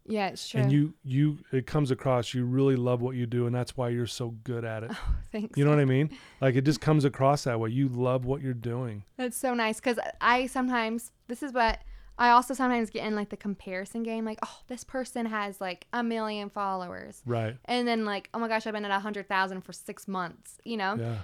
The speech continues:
Speaker 1: I actually
Speaker 2: <laughs>
Speaker 1: recently just stopped caring about growing in those numbers
Speaker 2: Okay.
Speaker 1: because my audience on the back end
Speaker 2: Right.
Speaker 1: is growing so much more.
Speaker 2: Yeah.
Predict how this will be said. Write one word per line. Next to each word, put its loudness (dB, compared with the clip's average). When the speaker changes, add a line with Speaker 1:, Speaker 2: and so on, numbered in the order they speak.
Speaker 1:
I 4
actually 0
Speaker 2:
<laughs> -4
Speaker 1:
recently -2
just -6
stopped 0
caring -8
about -4
growing -4
in -8
those -8
numbers -6
Speaker 2:
Okay. -10
Speaker 1:
because -2
my -4
audience -2
on -6
the -6
back -4
end -6
Speaker 2:
Right. -2
Speaker 1:
is -8
growing -4
so -8
much -8
more. -10
Speaker 2:
Yeah. -2